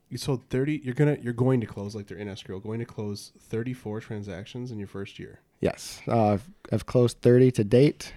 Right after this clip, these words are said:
Speaker 2: and, uh, I got four more on the way, and they're all, they're all looking good. I got loan commitments, and,
Speaker 1: <laughs>
Speaker 2: you know, the scary parts are over, um, for the most part.
Speaker 1: Yeah. <laughs> I mean, that's pretty incredible. Uh,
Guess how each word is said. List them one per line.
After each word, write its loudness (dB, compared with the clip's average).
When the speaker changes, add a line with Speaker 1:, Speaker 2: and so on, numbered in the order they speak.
Speaker 2:
and, 2
uh, 2
I -2
got 0
four 2
more 4
on 4
the 4
way, 4
and 2
they're 4
all, 8
they're 4
all 8
looking 6
good. 4
I 4
got 2
loan 2
commitments, 0
and, 6
Speaker 1:
<laughs> -12
Speaker 2:
you 4
know, 8
the 6
scary 8
parts 4
are 4
over, 0
um, -2
for -16
the -4
most -2
part. -4
Speaker 1:
Yeah. 2
<laughs> 0
I -2
mean, 2
that's -4
pretty -4
incredible. -6
Uh, -6